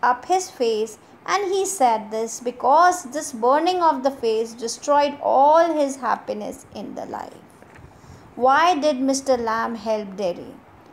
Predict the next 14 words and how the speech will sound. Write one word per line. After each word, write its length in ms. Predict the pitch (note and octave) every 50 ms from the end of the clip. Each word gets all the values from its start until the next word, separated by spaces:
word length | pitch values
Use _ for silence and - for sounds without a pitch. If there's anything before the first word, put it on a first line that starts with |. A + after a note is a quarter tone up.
| - -
Mister 340 | A3+ A3+ - - A#3+ A#3+ A3
He-, 140 | G3 A3 - - - - -
Lamb 480 | - A3 A#3 A#3+ B3+ C#4+ E4 F4+ F#4 F#4 - - - - - - - - - - - - -
perhaps 600 | - D4+ D#4+ E4 F4+ F#4 F4+ F4+ - - - - - - -
identified 840 | B3 C4 C#4 C#4 C4+ D#4+ E4 D#4 E4 D4 - - C#4+ C#4 C4+ C4+ B3
himself 580 | C4 B3 A#3+ B3 A#3 - C4 A#3+ A#3 A#3+ A#3+ -
with 220 | A3 G#3+ G3 G3
Derry. 320 | A3 A3 A#3+ B3+ D4+ F4 F#4+ G#4 - - - - - - - - - - -
Though 260 | A3 C#4+ D#4 E4 F4+
he 240 | F4 C#4+ D#4 D4+ D4
had 300 | C4+ C4+ C4+ B3+ C4 C4 - -
conquered 760 | - B3 A#3+ B3+ C4 C4 C4 - - E4+ E4+ F4 F4+ F#4 D4 D#4+ D4+
his 200 | D#4 D4 C#4+ -
physical 600 | - - B3+ B3+ A#3 B3+ C4+ C4+ - C4+ C4 -